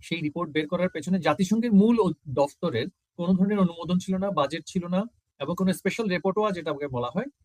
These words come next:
সেই ধরনেরও কুছ-, কিছু নিযুক্ত করা হয়নি। এবং সম্পূর্ণ এক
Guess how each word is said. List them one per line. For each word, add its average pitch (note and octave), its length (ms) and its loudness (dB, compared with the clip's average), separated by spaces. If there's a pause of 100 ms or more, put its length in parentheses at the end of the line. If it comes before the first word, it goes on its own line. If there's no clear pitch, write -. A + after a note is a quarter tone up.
(140)
সেই F#3+ 140 0
ধরনেরও G3+ 340 0
কুছ-, F#3 280 -6
কিছু E3+ 180 -6
নিযুক্ত D3+ 280 -6
করা C#3 240 -4
হয়নি। A#2 300 -6 (320)
এবং E3+ 180 0
সম্পূর্ণ A3 380 -4 (140)
এক D3+ 160 0